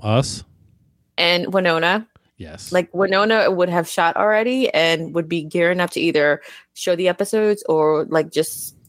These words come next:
Speaker 2: you know, starting the
Speaker 1: Yep.
Speaker 2: season. So, uh, they're still having that issue with their studio. They were approved for a new season, but they're having some funding issues. They're fighting hard to get the show back,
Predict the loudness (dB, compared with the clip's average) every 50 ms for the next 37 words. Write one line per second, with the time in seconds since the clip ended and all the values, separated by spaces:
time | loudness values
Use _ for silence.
0 | _ _ 0 2 2 2 2 0 -6 -6 -2 0 2 2 2 0 0 0 0 0
1 | 2 2 0 0 0 -4 -8 -12 -14 -18 -16 -16 -16 -16 -18 _ -10 -4 -2 0
2 | 2 2 2 2 2 2 2 2 0 0 -2 -4 -8 -14 _ -4 -2 -2 -2 0
3 | 0 0 0 0 0 0 0 0 0 0 -2 -2 -2 -2 -2 0 0 -2 -4 -4
4 | -6 -8 -8 -6 -2 0 2 2 2 2 2 2 2 2 2 0 0 0 0 0
5 | 0 -2 -2 0 0 0 2 2 0 0 0 -2 -2 0 2 2 2 2 2 2
6 | 2 2 2 2 0 -2 -4 -10 _ _ _ _ _ _ _ _ -2 0 2 2
7 | 0 -2 -4 -8 -8 -8 -8 -6 -2 -2 -2 0 0 0 0 -2 -2 -2 -2 -2
8 | 0 0 -2 -4 -6 -2 0 0 0 2 2 2 2 2 2 2 2 0 0 0
9 | 0 -2 -2 -2 -2 0 0 0 2 2 2 2 2 0 -2 -8 -16